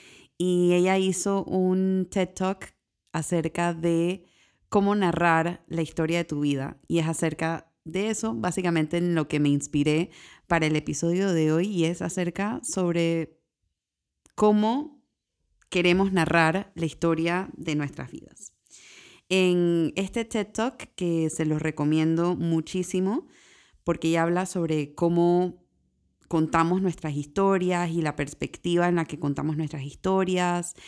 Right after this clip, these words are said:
y cómo narramos básicamente los acontecimientos que nos pasan.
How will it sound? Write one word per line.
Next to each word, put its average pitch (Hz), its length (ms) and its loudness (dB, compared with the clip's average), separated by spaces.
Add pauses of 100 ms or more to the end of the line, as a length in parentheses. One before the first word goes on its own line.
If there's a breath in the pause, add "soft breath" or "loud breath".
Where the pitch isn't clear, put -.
(240 loud breath)
y 151 840 0
cómo 175 720 2 (520)
narramos 165 600 2
básicamente 165 720 0
los 156 240 0
acontecimientos 147 720 -2
que 165 100 -2
nos 143 140 0
pasan. 180 640 -2